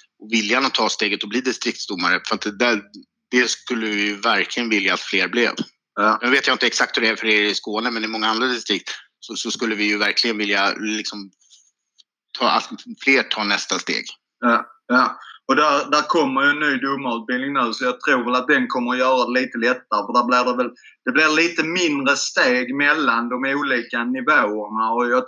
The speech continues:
Speaker 2: tror det kan innebära att där är fler lite yngre domare som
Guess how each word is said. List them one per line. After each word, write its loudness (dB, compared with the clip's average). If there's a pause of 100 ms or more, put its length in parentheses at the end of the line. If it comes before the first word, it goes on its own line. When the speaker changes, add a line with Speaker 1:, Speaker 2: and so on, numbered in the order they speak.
(120)
Speaker 2:
tror 4
det 4
kan -2
innebära 0
att -6 (520)
där 4
är 2
fler 2
lite 2
yngre 2
domare 2
som -2